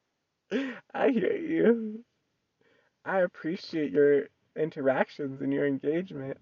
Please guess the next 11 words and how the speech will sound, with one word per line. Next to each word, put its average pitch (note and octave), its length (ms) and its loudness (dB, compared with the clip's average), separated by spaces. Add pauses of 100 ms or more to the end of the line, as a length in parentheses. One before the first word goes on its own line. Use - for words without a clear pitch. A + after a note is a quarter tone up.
I F3 120 0
appreciate G3 540 -6
the C3+ 80 -6
vibe C#3+ 340 2
that - 120 -6
we're A#2+ 300 -2
able B2+ 240 -2
to A2+ 100 -12
co-create A#2+ 600 -4
together. - 460 -8 (1300)
It's, - 280 -10